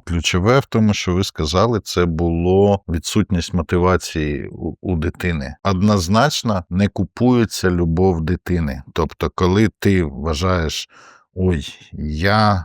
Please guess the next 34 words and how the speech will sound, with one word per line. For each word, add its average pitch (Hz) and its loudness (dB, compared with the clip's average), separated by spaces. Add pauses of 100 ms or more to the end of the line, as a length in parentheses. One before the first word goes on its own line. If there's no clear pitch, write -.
мало 95 2
часу 95 -2
проводжу 87 -2
зі 73 -8
своєю 87 0
дитиною, 151 0 (100)
тому 101 4
я 90 4
буду 82 0
оплачувати 85 -2
все, 95 0 (400)
всі - -2
забаганки 87 -2
дитини», 107 0 (260)
це 104 2 (320)
точно 90 -4
крок 92 0
в - -6
нікуди. 82 -4
Я 92 0
не, 101 4
я 95 2
не 104 2
бачив 90 0
жодного 82 -4
прикладу. 190 0
У - -4 (420)
мене 92 2
до-, 82 0
достатньо 90 -2
знайомих, 85 -4
які - -12
так - -6
роблять, 113 -4